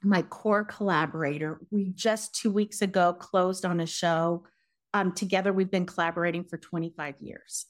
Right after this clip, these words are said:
And it, he has been my technical director, lighting designer. I would never do a show without him. But it was such a clear example of you take the leap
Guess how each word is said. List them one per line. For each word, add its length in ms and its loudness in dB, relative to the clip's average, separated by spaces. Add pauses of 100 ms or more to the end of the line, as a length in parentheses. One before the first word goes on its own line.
And 380 0
it, 180 2
he 260 2
has 160 2
been 220 2
my 220 2
technical 520 -4
director, 380 -2
lighting 360 0
designer. 500 -2 (320)
I 80 0
would 140 2
never 220 2
do 160 -2
a 40 -2
show 220 0
without 380 -2
him. 140 -12 (420)
But 100 4
it 80 4
was 180 2
such 260 0
a 260 2
clear 360 -6
example 560 -2
of 200 0
you 100 -8
take 320 -6
the 140 -16
leap 360 -10